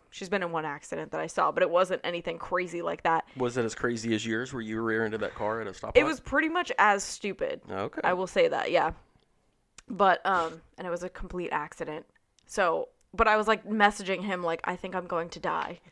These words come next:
Speaker 1: You know
Speaker 2: Wow.
Speaker 1: what I mean? And my dad taught both of us how to drive, so I don't understand
Speaker 2: It only stuck with
Speaker 1: <laughs>
Speaker 2: one.
Speaker 1: where the disconnect is.
Speaker 2: Yeah.
Speaker 1: But, you know, I've, I've lived to tell about it, so she's,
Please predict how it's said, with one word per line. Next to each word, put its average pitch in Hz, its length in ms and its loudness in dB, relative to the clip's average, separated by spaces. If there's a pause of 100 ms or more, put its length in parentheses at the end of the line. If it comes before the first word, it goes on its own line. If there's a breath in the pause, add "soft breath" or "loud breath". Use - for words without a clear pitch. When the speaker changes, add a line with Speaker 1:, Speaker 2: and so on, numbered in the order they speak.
(160)
Speaker 1:
You 214 100 0
know 214 100 2
Speaker 2:
Wow. 190 40 4
Speaker 1:
what 175 80 2
I 175 60 2
mean? 180 200 -6
And - 120 -4
my 226 100 4
dad 277 260 -2
taught 262 200 2
both 247 220 0
of 214 80 -6
us 214 100 0
how 208 140 -4
to 202 80 -6
drive, 170 420 0
so 180 160 -6
I 180 80 0
don't 208 240 -4
understand 202 540 -2
Speaker 2:
It 117 100 2
only 120 200 8
stuck - 300 4
with - 120 0
Speaker 1:
<laughs> - 100 8
Speaker 2:
one. 330 120 6
Speaker 1:
where 349 200 0
the 339 100 -4
disconnect 269 720 -2
is. 202 240 -6 (160)
Speaker 2:
Yeah. 202 140 -8 (280 loud breath)
Speaker 1:
But, 185 340 4 (120)
you 190 140 -4
know, 160 180 -4 (180)
I've, 190 260 2
I've 196 200 2
lived 202 220 0
to 196 80 -8
tell 175 240 0
about 170 260 0
it, 165 120 -2
so 165 180 -4
she's, - 520 -10